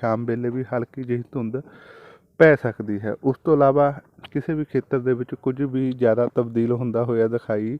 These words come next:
ਨਹੀਂ ਦੇ ਰਿਹਾ ਪੰਜਾਬ ਦੇ ਮੌਸਮ। ਤੇ ਜੇਕਰ ਮੀਂਹਾਂ ਦੀ ਗੱਲ ਕਰੀਏ ਤਾਂ ਤੇਈ ਚੌਵੀ ਤਰੀਕ ਨੂੰ ਹਲਕਾ ਜਿਹਾ ਸਿਸਟਮ ਆਵੇਗਾ। ਜ਼ਿਆਦਾਤਰ ਅਸਰ ਪਹਾੜਾਂ ਦੇ ਵਿੱਚ ਰਹੇਗਾ। ਪੰਜਾਬ ਦੇ ਵਿੱਚ ਹਲਕੀ ਜਿਹੀ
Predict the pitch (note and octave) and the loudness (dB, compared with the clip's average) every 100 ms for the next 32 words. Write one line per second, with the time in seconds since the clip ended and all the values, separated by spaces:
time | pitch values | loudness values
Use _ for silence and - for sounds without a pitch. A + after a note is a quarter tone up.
0 | - - - - _ _ C3 C#3 D3 C#3 | -12 -20 -20 -20 _ _ 0 2 2 2
1 | A#2 A2+ A2+ A2+ B2 - C3 A#2+ G#2+ A2 | 0 2 0 0 -2 -2 -4 0 0 0
2 | A2 A#2 A#2 C3+ A2+ G2+ G2 F2 _ - | 0 0 0 -4 -6 -6 -8 -12 _ -20
3 | - - _ - D3 D3 - E3 D#3 D#3 | -20 -20 _ -4 -2 -2 -2 -4 0 2
4 | D#3 D#3+ D3 C3+ B2 B2 B2 B2 B2 - | 2 2 0 -2 -4 -4 -4 0 0 0
5 | A#2 A#2 - _ _ _ _ _ _ C#3+ | -2 -2 -6 _ _ _ _ _ _ 6
6 | D3 D3 C3 B2+ - B2+ A#2+ B2 A#2+ A#2+ | 6 2 2 0 -4 -4 -4 -6 -2 -2
7 | A#2 - B2+ A#2+ - A2+ _ A#2 A#2 A2+ | -2 -2 -2 -2 -4 -10 _ -6 -4 -2
8 | B2 B2 B2+ - - - _ _ B2 C#3+ | -4 -4 -6 -10 -20 -20 _ _ 4 6
9 | C#3+ - D3 C3 - B2+ - A#2 A#2 B2 | 6 4 2 2 -2 -4 -4 -2 -2 -2
10 | B2+ B2+ C3 C3+ C3 C3+ C3+ C#3+ C#3 _ | -2 -4 -4 0 2 2 4 2 2 _
11 | _ C3+ B2 B2 B2+ B2+ B2+ C#3 B2+ A#2+ | _ -2 2 2 2 0 2 -2 0 -2
12 | - B2+ A#2 | -4 -4 -4